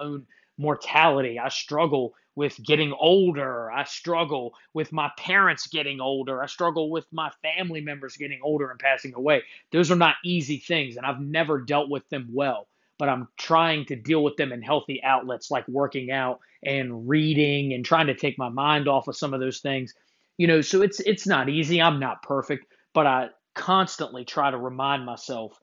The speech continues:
of all the things that I should be thankful for and all the things that I still have left to do and, and, and all the things and the mindset that you need to have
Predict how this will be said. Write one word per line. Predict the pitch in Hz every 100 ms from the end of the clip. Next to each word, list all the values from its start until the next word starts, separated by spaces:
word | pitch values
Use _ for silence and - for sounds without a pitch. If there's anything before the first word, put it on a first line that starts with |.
| _ _ _ _
of | 143 120
all | 123 139 127
the | 123
things | - 147 120
that | 123
I | 113
should | - - 156 117
be | 120
thankful | - 117 113 117
for | - 117 104
and | 104
all | 151 190 139
the |
things | 131 165 143 127
that | 110
I |
still | - - 196
have | 139 113
left | 120 156 151 -
to | 123
do | 95 143 135 117 - - _
and, | - 127 117 -
and, | 135 127 120
and | 135 -
all | 151 170 139
the | -
things | - 156 151 135
and | 139
the | 127
mindset | 123 147 170 170 - 160 131
that | 135 -
you | 139 123
need | 139 147
to | 123
have | - 135 135 123